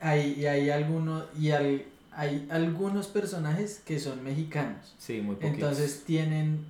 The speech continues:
Speaker 1: palabras
Speaker 2: Los policías.
Speaker 1: Sí, y tienen palabras muy mexicanas. O sea, no, no es que esté en contra de, de, del,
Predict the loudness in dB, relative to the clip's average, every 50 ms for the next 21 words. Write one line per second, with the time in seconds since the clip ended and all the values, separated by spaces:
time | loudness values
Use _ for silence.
0 | -4 -2 0 0 2 2 0 0 0 2 2 2 2 4 2 2 2 0 -4 -10
1 | -16 -20 -20 -8 -4 0 2 2 2 2 0 -2 -4 -2 0 0 0 0 0 0
2 | 0 2 2 2 0 0 -2 -2 -4 -4 -4 -4 -4 -4 -4 -4 -4 -2 -2 -2
3 | -2 -2 -6 -8 -6 -4 -2 0 0 0 0 0 -2 -2 -2 -2 0 0 0 -2
4 | -2 -4 -6 -4 -4 -4 -4 -6 -6 -8 -10 -12 -16 -6 -4 -2 -2 -2 -2 -4
5 | -4 -4 -2 -2 -2 -2 -2 -2 -2 -2 -2 -2 -2 -2 -2 -4 -4 -4 -4 -6
6 | -6 -8 -10 -12 -12 -10 -8 -8 -8 -8 -8 -10